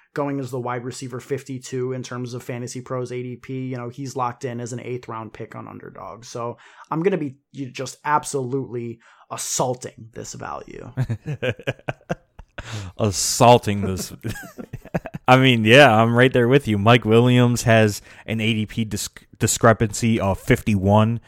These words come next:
Speaker 2: spots. If we're looking at Underdog A D P compared to this,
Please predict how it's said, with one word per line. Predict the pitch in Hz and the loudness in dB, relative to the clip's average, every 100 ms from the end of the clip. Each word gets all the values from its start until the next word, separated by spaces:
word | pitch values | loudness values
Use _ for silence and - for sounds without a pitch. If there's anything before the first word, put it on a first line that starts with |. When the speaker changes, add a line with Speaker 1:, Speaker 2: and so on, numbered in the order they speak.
| _ _ - | _ _ -10
Speaker 2:
spots. | - - 117 123 - - - _ - | -4 4 6 4 0 -10 -14 _ -12
If | 107 113 | -8 -2
we're | |
looking | 104 107 - 101 | 0 0 0 0
at | 101 95 | 0 0
Underdog | 104 107 110 107 104 | 2 6 8 8 6
A | 104 | 0
D | |
P | 101 107 | 0 -2
compared | - 95 104 98 | -2 -2 -2 -2
to | 90 | -4
this, | 90 104 101 | 2 2 2